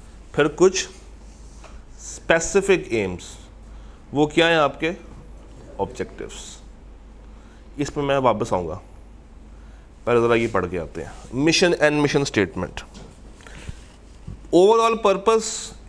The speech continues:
एक इदारे का और उसकी existence की reason, ये क्या है? Mission statement। मिशन बताती है कि एक इदारे ने करना क्या है, Society में उसका main function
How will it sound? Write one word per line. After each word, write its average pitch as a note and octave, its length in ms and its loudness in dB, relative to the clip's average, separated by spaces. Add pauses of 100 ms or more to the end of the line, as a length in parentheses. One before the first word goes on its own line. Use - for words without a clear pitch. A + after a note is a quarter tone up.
(160)
एक E3+ 260 2
इदारे D3 360 6
का F3+ 160 4
और D#3 380 2
उसकी D#3+ 320 0 (200)
existence C#3+ 520 0
की F3 140 -4 (640)
reason, G#2+ 460 -2 (1400)
ये C#3+ 80 2
क्या E3+ 200 2
है? C#3+ 320 0 (800)
Mission A#2 340 -2
statement। A2+ 580 -4 (1040)
मिशन F#3+ 300 4
बताती F3+ 500 2
है E3 380 4
कि F3+ 380 -2
एक E3+ 280 2
इदारे C#3 400 4
ने F3 180 2
करना F3 500 4
क्या C#3+ 260 4
है, G#2+ 160 0
Society C#3 520 2
में E3 120 2
उसका E3 260 2
main D#3 340 2
function F3 540 0